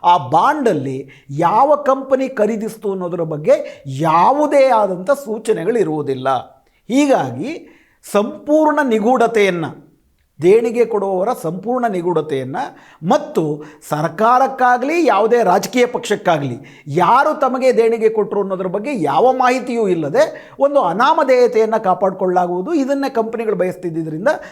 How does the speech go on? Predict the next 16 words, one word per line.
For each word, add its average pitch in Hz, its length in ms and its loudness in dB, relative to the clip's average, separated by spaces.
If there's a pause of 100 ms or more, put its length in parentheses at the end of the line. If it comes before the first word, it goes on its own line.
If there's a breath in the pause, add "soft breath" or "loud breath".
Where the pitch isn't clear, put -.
(100)
ನಾವು 254 220 0
ಅದನ್ನ 220 240 -4
ಕೊಟ್ಟಿದ್ದೀವಿ. 208 560 -4
ಹೀಗಾಗಿ 240 880 -2
ಇದರಿಂದ 240 300 -2
ನಗದು 226 340 0
ಚಲಾವಣೆ 196 420 0
ಕಮ್ಮಿ 180 280 -4
ಆಗುತ್ತೆ, 180 340 -2
ಕಪ್ಪು 202 320 -4
ಹಣ 185 120 -2
ಚಲಾವಣೆ 165 400 -4
ಕಮ್ಮಿ 160 240 -6
ಆಗುತ್ತೆ 151 260 -6
ಇತ್ಯಾದಿ 170 440 -6
ತರ್ಕಗಳಿದು. 151 680 -4